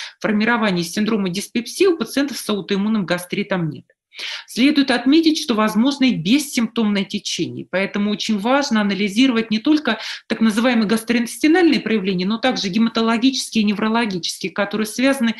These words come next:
с дефицитом микронутриентов, прежде всего витамина В двенадцать. Следует отметить, что дефицит витамина В двенадцать формируется достаточно поздно, потому что существуют депо, которых хватает на четыре-пять лет. И крайне важно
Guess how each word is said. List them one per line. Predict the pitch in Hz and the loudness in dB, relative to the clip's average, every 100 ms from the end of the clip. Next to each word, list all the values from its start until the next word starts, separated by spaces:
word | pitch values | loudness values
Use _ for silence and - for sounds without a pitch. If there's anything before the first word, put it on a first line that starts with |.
| - - 180 | -10 -10 -2
с | |
дефицитом | 180 262 247 254 269 220 | 0 2 0 0 0 2
микронутриентов, | 202 214 208 196 190 208 180 131 123 - | 0 0 -2 -2 -2 -4 -8 -10 -14 -10
прежде | - 302 302 208 | 0 0 0 -6
всего | - 190 220 | -4 -2 -2
витамина | 202 190 185 196 196 | -2 -2 0 -2 -2
В | 175 151 | -2 -4
двенадцать. | 196 196 127 - - - _ _ _ _ _ _ _ _ _ _ | -2 -2 -4 -10 -18 -20 _ _ _ _ _ _ _ _ _ _
Следует | 202 202 208 214 | -6 -4 -2 -2
отметить, | 214 254 294 262 - - - - | -2 2 2 2 -2 -8 -12 -10
что | - - 240 | -10 0 2
дефицит | 175 226 220 269 - 269 | 2 0 0 -2 0 0
витамина | 196 220 220 226 202 196 | 0 -2 0 2 2 0
В | 214 | -2
двенадцать | 202 254 349 349 226 | -2 0 0 -2 -6
формируется | - 220 220 247 302 302 196 | -4 0 2 4 4 2 -2
достаточно | 208 - 254 254 - 262 | -4 -4 -4 -4 -2 -2
поздно, | 262 - 220 170 165 | -2 -4 -4 -2 -4
потому | 165 190 190 190 | -6 -6 -6 -6
что | - 180 | -8 -8
существуют | 196 - - 202 202 | -6 -8 -8 -6 -4
депо, | 160 - 294 339 - - - | -4 -2 2 0 0 -12 -12
которых | - 214 254 277 - | -2 0 2 0 0
хватает | 220 220 247 254 | -2 0 -2 0
на | 208 | -4
четыре-пять | 202 - - 254 247 233 220 226 220 | -4 -6 0 2 2 0 0 -2 -2
лет. | 175 160 - _ | -4 -4 -6 _
И | 190 220 - - | -4 -2 -2 -4
крайне | 220 233 208 196 | -2 0 0 0
важно | 190 247 254 220 190 | 0 0 2 0 -2